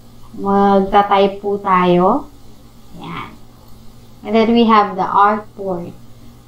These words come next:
Okay, dito po tayo sa tools. Okay, anyway po, dito po muna tayo sa control palette.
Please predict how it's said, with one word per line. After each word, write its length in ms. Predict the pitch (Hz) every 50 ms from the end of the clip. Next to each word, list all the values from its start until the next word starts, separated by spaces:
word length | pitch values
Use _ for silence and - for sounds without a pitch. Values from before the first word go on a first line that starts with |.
| - 180 -
Okay, 300 | - - 170 175 175 180
dito 240 | 185 190 196 214 208
po 220 | 214 - 226 226 226
tayo 400 | 233 226 214 214 220 220 226 214
sa 560 | - - 208 196 196 202 214 240 285 339 359 - - - - - - - - - - - - - - - - - - - - - - - -
tools. 800 | 233 247 277 285 262 180 135 - - - - - - - - - - - - - - - - - - - - - - - - -
Okay, 300 | - - - 214 202 -
anyway 500 | - 320 359 403 403 381 349 339 302 -
po, 240 | 233 226 208 208 214
dito 240 | 214 247 247 285 285
po 160 | 285 294 285
muna 240 | 277 269 254 254 247 -
tayo 260 | 226 208 208 208 220
sa 220 | 214 - 233 214 208
control 480 | 214 208 202 202 196 190 185 185 185 -
palette. 480 | 185 175 170 170 175 175 175 190 190